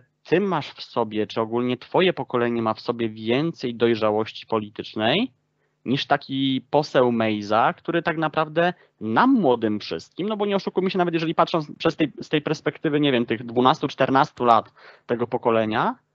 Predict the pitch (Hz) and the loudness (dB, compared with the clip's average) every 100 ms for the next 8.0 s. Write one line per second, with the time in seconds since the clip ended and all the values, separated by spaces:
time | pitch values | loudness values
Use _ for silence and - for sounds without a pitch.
0 | _ _ - - _ _ _ _ - 185 | _ _ -20 -20 _ _ _ _ -6 -6
1 | 220 170 180 180 175 165 180 180 196 190 | -4 -2 0 2 0 0 -2 2 0 0
2 | 190 185 175 - 185 - 107 107 104 107 | 0 0 0 -4 -6 -4 -4 0 2 2
3 | 107 104 185 - 175 156 170 165 170 165 | 2 0 -2 0 -2 2 0 2 2 0
4 | _ _ _ _ _ _ _ - 156 143 | _ _ _ _ _ _ _ 2 4 4
5 | 123 107 110 110 107 104 98 107 - 101 | 2 0 0 -2 -2 -2 -4 -8 -8 -4
6 | 95 90 95 98 - 110 110 110 113 113 | -4 -4 -4 -4 0 0 0 0 2 4
7 | 117 113 117 131 147 147 117 110 104 - | 4 4 2 2 4 4 2 0 0 -4